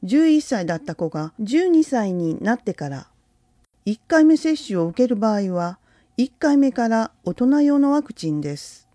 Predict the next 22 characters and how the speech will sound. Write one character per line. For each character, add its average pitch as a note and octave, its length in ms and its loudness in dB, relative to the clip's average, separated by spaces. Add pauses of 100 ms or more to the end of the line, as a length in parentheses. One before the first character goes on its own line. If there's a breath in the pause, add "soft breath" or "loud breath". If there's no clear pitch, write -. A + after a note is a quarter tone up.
(1500)
追 C4 240 2
加 A#3 360 2 (180)
三 C#4+ 360 0
回 D4+ 160 2
目 C#4+ 160 2
接 C4+ 160 -2
種。 - 380 -10 (920)
初 - 220 -2
回 E4 300 0
接 C#4 180 0
種、 D3+ 440 -8 (380)
一、 C4+ 280 0
二 C#4+ 120 6
回 C4 260 0
目 B3+ 120 2
接 B3 240 -2
種 D#3 220 -6
完 C4+ 340 0
了 C#4+ 180 2
日 A3 120 -2
か C#3+ 160 -10
ら C#3+ 240 -10